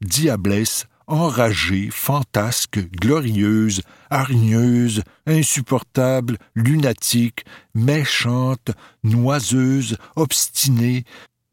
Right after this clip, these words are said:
pigriches, revêches, sottes,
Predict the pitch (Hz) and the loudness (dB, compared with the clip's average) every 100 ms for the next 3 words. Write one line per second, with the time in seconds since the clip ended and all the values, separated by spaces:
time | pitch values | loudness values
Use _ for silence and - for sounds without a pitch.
0 | _ _ _ _ - 180 101 101 110 131 | _ _ _ _ -2 -2 0 0 2 2
1 | 131 - - 92 - _ 104 92 165 110 | 0 -2 -4 -6 -10 _ -2 0 0 0
2 | 107 120 123 127 - 98 - - - - | 0 0 0 0 -2 -4 -8 -8 -2 0
3 | 151 135 139 - | 2 2 0 -6